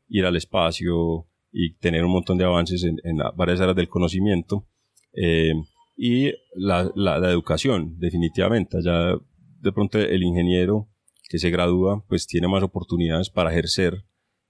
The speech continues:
y, y realmente la, la formación grande sucede en el,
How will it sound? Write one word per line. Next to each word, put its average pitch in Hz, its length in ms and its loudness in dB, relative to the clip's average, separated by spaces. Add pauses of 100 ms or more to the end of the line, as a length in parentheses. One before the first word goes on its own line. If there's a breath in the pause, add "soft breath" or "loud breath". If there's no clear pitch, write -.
(120)
y, 80 720 2 (360)
y - 140 0
realmente 95 640 0
la, 85 240 0
la 85 220 0 (160)
formación 87 800 0 (580)
grande 101 640 0 (500)
sucede 90 340 0
en 104 100 2
el, 92 180 0